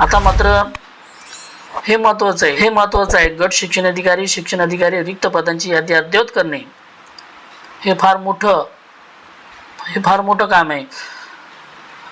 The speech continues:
आता हे काल सायंकाळी चार, चार, साडेचारच्या दरम्यान ही,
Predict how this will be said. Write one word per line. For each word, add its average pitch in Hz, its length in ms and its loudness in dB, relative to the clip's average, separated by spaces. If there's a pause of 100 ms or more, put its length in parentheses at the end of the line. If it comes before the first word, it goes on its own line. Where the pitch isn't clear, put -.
आता 180 240 2
हे 185 460 2 (540)
काल 190 460 4 (340)
सायंकाळी 180 580 2
चार, 185 280 2 (440)
चार, 180 220 4
साडेचारच्या 180 540 0
दरम्यान 180 340 2
ही, 180 180 -6